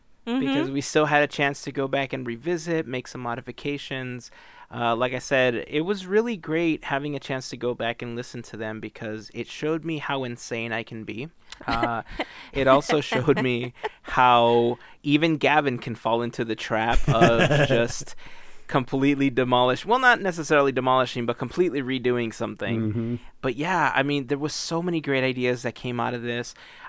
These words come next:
Speaker 2: I'm looking forward to everything that we come up with in twenty twenty. This, uh, idea, um, yeah, I, I've just been so happy with it. Gavin,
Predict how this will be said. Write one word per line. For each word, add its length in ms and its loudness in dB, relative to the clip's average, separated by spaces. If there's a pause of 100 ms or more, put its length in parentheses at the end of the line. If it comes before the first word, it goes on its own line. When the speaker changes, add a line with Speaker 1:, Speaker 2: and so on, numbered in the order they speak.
(100)
Speaker 2:
I'm 340 2 (140)
looking 500 -2
forward 500 0
to 240 -6
everything 420 -4
that 120 0
we 140 -2
come 240 -6
up 160 -2
with 160 -6
in 100 -8
twenty 320 -6
twenty. 580 -10 (380)
This, 540 0
uh, 220 0
idea, 840 2
um, 400 -10 (360)
yeah, 300 2 (160)
I, 300 0
I've 180 4
just 280 -6
been 160 -6
so 260 -2
happy 360 -2
with 180 -12
it. 220 -2 (420)
Gavin, 580 4